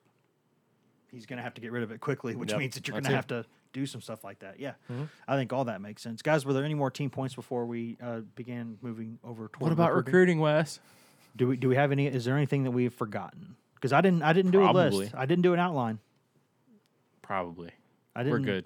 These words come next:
Speaker 3: Let's go.
Speaker 1: You, you hear no crumpling
Speaker 2: No
Speaker 1: of the,
Speaker 2: crumpling
Speaker 1: of the
Speaker 2: paper,
Speaker 1: legal
Speaker 2: yeah.
Speaker 1: pad paper,
Speaker 2: Mm-mm.
Speaker 1: of the yellow legal pad. So
Speaker 3: I hear the crumpling of your brain.
Speaker 1: <laughs> I wish I heard that. Uh, Ryan, recruiting, the floor is yours. Couple days or couple weeks now until signing day,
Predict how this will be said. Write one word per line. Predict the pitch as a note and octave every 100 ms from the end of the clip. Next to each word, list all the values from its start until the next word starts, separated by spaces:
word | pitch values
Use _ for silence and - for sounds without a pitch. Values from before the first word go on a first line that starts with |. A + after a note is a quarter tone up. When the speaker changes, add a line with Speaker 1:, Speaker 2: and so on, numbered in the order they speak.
| -
Speaker 3:
Let's | G#2+
go. | - D#3
Speaker 1:
You, | D#3
you | D3+
hear | F3+
no | F3 D#3+
crumpling | - D#3 D#3 D3
Speaker 2:
No | C#3+ C3+
Speaker 1:
of |
the, | B2+
Speaker 2:
crumpling | C3 C3
Speaker 1:
of | C#3
the |
Speaker 2:
paper, | A#2+
Speaker 1:
legal | G#2+ C3+
Speaker 2:
yeah. |
Speaker 1:
pad | B2+ A2+
paper, | A2+ G#2 A2
Speaker 2:
Mm-mm. | A2+ B2 G#2 G#2+ _ A#2+
Speaker 1:
of | A#2
the | A#2+
yellow | B2+ B2+
legal | B2 C3 A2
pad. | G#2+ G2+ G2 -
So | A#2+
Speaker 3:
I |
hear | A2 A#2+
the | G#2
crumpling | A2+ G2 G2
of | F#2+ F2+
your | F2
brain. | E2+ F2 F2 F2 _ _ _ -
Speaker 1:
<laughs> | - - - - - A#2 - A2+ - _ - -
I | A2+
wish | G#2+ A2
I | G2
heard | - D#2+ -
that. | - - _ - - - - -
Uh, | B2 A2+ A#2 -
Ryan, | C3+ D#3+ E3+ E3+ C#3
recruiting, | C3+ F3 F3 F3 F3 E3 C3
the | B2+
floor | - D#3+ E3
is | C#3 B2
yours. | E3 F3+ F3+ - - _ _ -
Couple | D3+ C#3+ C#3
days | C#3+ C#3+ C3
or | B2
couple | D3 B2+
weeks | C#3 C3+
now | C#3+ C3+ C3
until | B2 C3+ C3 B2
signing | C#3 C3+ C#3 C3+
day, | C#3 C3+ C3+